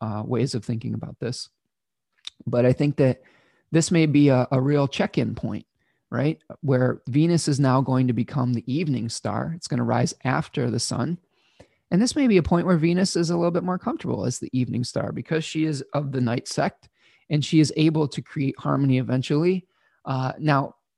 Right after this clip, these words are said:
the challenge of this is Venus is gonna be in a, in a, in a house that she's not super comfortable with. She's in her exile. Her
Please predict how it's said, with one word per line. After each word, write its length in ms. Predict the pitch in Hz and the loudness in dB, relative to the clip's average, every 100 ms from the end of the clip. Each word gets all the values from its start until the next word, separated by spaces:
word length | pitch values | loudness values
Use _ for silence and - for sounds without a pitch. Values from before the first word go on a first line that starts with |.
| _ - | _ -6
the 140 | 147 | -2
challenge 400 | 160 202 208 202 | 0 0 2 2
of 100 | 147 | 2
this 200 | 127 143 | 0 0
is 140 | 143 123 | -2 -2
Venus 340 | 135 135 135 | 0 0 -2
is 80 | 120 | -6
gonna 200 | 120 123 | -4 -4
be 140 | 117 | -2
in 100 | 117 | -2
a, 200 | 113 113 - | -2 -4 -6
in 120 | 120 113 | -6 -6
a, 120 | 107 _ _ | -8 _ _
in 100 | 131 | -4
a 40 | 107 | -2
house 360 | 123 143 143 - | 0 -2 -2 -6
that 140 | - | -10
she's 220 | - 113 | -8 -6
not 200 | 117 - | -4 -6
super 240 | - 131 117 | -6 -8 -4
comfortable 400 | 151 151 117 107 | -4 -4 -4 -4
with. 140 | 107 | -6
She's 220 | - 127 | -6 -2
in 120 | 135 135 | 0 0
her 100 | - | 0
exile. 520 | 135 113 101 - - _ _ _ _ _ _ | -4 -4 -8 -10 -18 _ _ _ _ _ _
Her 400 | 160 165 156 | 4 4 4